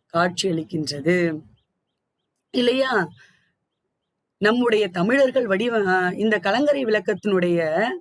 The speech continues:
அப்ப இந்த கலங்கரை விளக்கம் நம்ம சொல்றோம் இல்லையா, வானம் வந்து கீழே விழுந்து விடாமல் தாங்கி நிற்கின்ற தூண் போல இது மிக உறுதியாக காட்சியளிக்கின்றது என்று கூறுகின்றோம். இந்த கலங்கரை விளக்கம்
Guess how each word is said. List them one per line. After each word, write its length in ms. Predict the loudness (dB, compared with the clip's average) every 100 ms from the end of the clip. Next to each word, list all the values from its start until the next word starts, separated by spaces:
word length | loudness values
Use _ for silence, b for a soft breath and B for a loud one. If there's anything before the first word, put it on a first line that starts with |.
| -14 _ _ _ _ _ _ _ _ _ _ _ _ _ _
அப்ப 180 | -2 2
இந்த 180 | 2 2
கலங்கரை 440 | 0 2 0 0
விளக்கம் 320 | 0 0 -2
நம்ம 180 | -2 -2
சொல்றோம் 160 | -2 0
இல்லையா, 220 | 0 0
வானம் 300 | 0 0 0
வந்து 180 | -2 -2
கீழே 300 | -2 0 0
விழுந்து 260 | 0 -2 0
விடாமல் 380 | 0 -2 -4
தாங்கி 320 | -2 -2 0 0
நிற்கின்ற 500 | -2 -4 0 0 0
தூண் 280 | -2 -2 0
போல 360 | 0 0 -4 B B B -6
இது 140 | -2
மிக 220 | 0 0
உறுதியாக 520 | 0 0 0 0 -2 0
காட்சியளிக்கின்றது 760 | -2 0 -2 -2 -2 -2 0 -2
என்று 200 | -2 -4
கூறுகின்றோம். 640 | -4 -4 -6 -2 -2 -2 -6 B B -2
இந்த 220 | 0 2
கலங்கரை 540 | 0 0 2 0 0
விளக்கம் 640 | 0 0 0 -2 0 -2